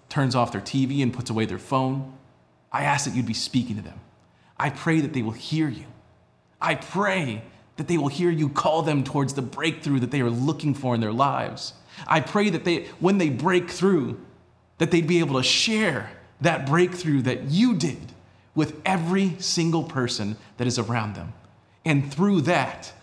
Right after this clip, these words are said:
other people will get to see your glory and your awesomeness." We thank you for everything that you're doing for us, Lord. We love you.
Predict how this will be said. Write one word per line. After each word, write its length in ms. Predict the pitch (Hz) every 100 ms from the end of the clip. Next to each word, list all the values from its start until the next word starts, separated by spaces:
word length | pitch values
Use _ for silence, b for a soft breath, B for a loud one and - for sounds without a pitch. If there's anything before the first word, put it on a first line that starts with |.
| B B
other 220 | 135 147 147
people 260 | 151 147
will 140 | 135 127
get 140 | 131
to 80 | 117
see 220 | - 135
your 300 | 117 143 175
glory 540 | 127 117 117 110 110 - B -
and 160 | 123 113
your 140 | 110
awesomeness." 640 | - - - - - - - _ _ _ _ _ _ _ _ _ _ _ _ -
We 100 | 139
thank 280 | 180 147
you 60 | 147
for 180 | 127 -
everything 440 | 139 156 156 156
that 100 | 151
you're 100 | 135
doing 240 | 123 120 107
for 220 | - 107
us, 200 | 101 -
Lord. 320 | 101 104 110
We 120 | 123
love 340 | 131 190 151
you. 140 | 110